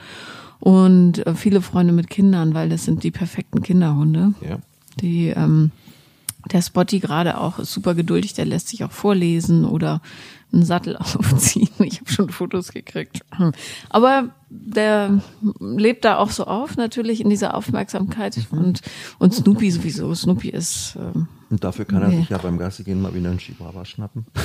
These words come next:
Speaker 1: Ja.
Speaker 2: <laughs>
Speaker 1: Was
Speaker 2: Aber
Speaker 1: ich
Speaker 2: wie schön, dass er
Speaker 1: persönlich
Speaker 2: das
Speaker 1: ja
Speaker 2: macht. Nein, nein, nein, aber
Speaker 1: nachvollziehen, so kleine Kläffer mag
Speaker 2: Ja,
Speaker 1: ich
Speaker 2: aber
Speaker 1: auch
Speaker 2: wie
Speaker 1: nicht.
Speaker 2: schön, dass er das alles so, dass er das so machen lässt und wie schön ist es auch, wenn man in einer Beziehung letztendlich einen Partner findet,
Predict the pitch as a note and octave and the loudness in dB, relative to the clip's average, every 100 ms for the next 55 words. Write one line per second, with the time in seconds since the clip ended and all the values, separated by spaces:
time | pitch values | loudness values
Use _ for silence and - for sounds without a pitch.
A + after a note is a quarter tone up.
0 | G#3 F#3+ F#3 G3 F3+ G#3 F3+ - G3 - | 4 4 4 2 2 2 -2 0 -4 -4
1 | - F#3 _ E3 - G#3+ G3 - - - | -6 -6 _ -12 -8 0 0 -2 -12 -14
2 | C#3+ F#3 G#3 A3 - G3+ C#3 F#3 G#3+ G3 | -8 -4 0 0 2 2 4 2 2 2
3 | F#3+ E3 E3 E3 E3+ F#3 F3 E3 D#3+ E3+ | 0 -2 0 0 2 2 2 0 -2 -2
4 | - E3+ - D#3+ D#3+ E3 - E3 D#3+ - | -2 -2 -2 0 2 0 0 2 2 0
5 | - - - - E2+ A#2 - F#2+ - - | -6 -6 -6 -2 0 0 0 0 2 2
6 | - F#2+ A#2 A2 F#2+ F2+ - - F#2 - | 2 2 4 2 0 -4 -4 -4 -6 0
7 | F#2 F2+ F2 F2 F2+ F2 - F2 A2+ A2 | 0 2 -2 -2 -4 -4 -2 0 2 0
8 | - F#2 F2 - - - - - F2 F2 | 0 -2 -2 -2 -2 -2 -6 -6 -2 2
9 | F2+ F#2 F#2 F2+ E2+ E2+ G#2+ G2+ F2 - | 2 2 0 0 0 -4 2 2 2 0
10 | E2+ E2+ D#2+ - D2+ G2 F#2 G#2 G2+ | 0 0 0 -2 0 0 0 2 2